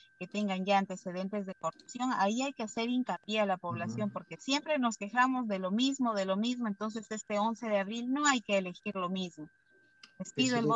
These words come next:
Speaker 1: voto de confianza, sé que esta confianza se va a ir fortaleciendo en el tiempo, y los invito el once de abril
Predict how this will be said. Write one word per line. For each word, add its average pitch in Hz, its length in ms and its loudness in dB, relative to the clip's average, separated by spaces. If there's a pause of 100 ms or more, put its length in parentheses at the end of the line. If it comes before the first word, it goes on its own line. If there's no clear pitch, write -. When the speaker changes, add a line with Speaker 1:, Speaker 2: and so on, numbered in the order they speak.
(100)
Speaker 1:
voto 240 60 2
de 226 140 0
confianza, 233 600 0
sé 240 180 -8
que 247 100 -4
esta 233 220 0
confianza 208 520 -2
se 196 200 -2
va 190 360 4
a 170 260 2
ir 202 200 -8
fortaleciendo 202 760 -2
en 190 100 -2
el 170 180 -10
tiempo, 269 480 2 (600)
y 202 240 -2
los 196 260 -4
invito 214 480 2
el 190 180 0
once 254 360 2
de 190 160 0
abril 240 400 -2